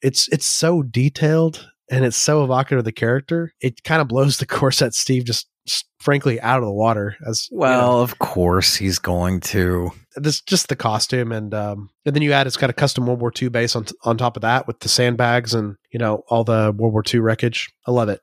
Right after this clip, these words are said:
Speaker 1: Probably playing him tonight at the tournament.
Speaker 2: Ooh, buddy.
Speaker 1: What's the point of fun tournaments if you're not trying new models?
Speaker 2: I don't know.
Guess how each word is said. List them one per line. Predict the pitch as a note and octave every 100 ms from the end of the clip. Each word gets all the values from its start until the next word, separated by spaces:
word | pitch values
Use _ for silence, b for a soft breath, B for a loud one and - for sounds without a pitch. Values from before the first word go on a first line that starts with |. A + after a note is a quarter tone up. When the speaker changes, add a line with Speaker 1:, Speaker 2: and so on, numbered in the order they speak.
| _
Speaker 1:
Probably | - C#3 G3+ G3 G3
playing | - F3 E3+
him | E3+
tonight | E3 C#3 D#3+ B2+
at | -
the | -
tournament. | C3 B2+ E2 - F#3
Speaker 2:
Ooh, | D#4+ F#4 F#4+ F#4+ F4 D4 B3 F3+ C3
buddy. | B2 E3+ D#3 A2 G2 -
Speaker 1:
What's | C#3+
the | -
point | C#3 D#3+
of | C#3+
fun | D#3 D#3
tournaments | C#3+ A2+ G#2
if | -
you're | A#2
not | A2
trying | - A#2+
new | A#2 A2
models? | A#2+ A2+ - - _ -
Speaker 2:
I | C4
don't | F#4+
know. | F#4+ D#4+ A2